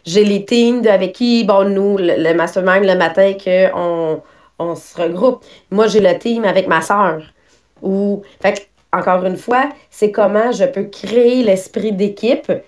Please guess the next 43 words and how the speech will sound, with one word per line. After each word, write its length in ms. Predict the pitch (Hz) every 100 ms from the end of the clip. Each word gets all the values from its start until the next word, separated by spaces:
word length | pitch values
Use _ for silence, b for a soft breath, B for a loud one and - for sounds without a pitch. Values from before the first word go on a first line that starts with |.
| B B B _
pour 360 | 247 254 247 -
une 180 | 202 190
bonne 240 | 220 240
entente 480 | 208 180 208 233 233
et 100 | -
pour 220 | 190 202 208
nous 200 | 185 190
amener 360 | 185 196 233
à 60 | 190
aller 200 | 175 185
plus 280 | - 202 202
haut. 280 | 196 160 - _ _ _ _ _ _ _ _
Fait 140 | - 190
que 40 |
c'est 120 | 233
là 80 | 294
que 120 | 349
je 140 | 254 240
choisis 680 | - 226 226 214 196 302
mon 200 | 285 233
équipe. 460 | 220 208 277 269 269
Tu 60 | 175 - b b b b
sais, 140 | - 254
il 40 |
y 40 | 254
a 60 |
des 180 | 220 226
fois, 420 | 214 254 269 302 330 B B
c'est 160 | -
pas 120 | 240 240
tous 260 | 320 320
mes 160 | 294 285
membres 260 | 277 285
de 80 | 285
ma 200 | 269 254
famille 480 | 262 254 285 349 339
qui 120 | 226
font 160 | 208 202
partie 420 | 202 185 - 240
de 60 | 220
mon 220 | 202 202
team 320 | 220 214 208
famille. 640 | 196 190 208 202 170 147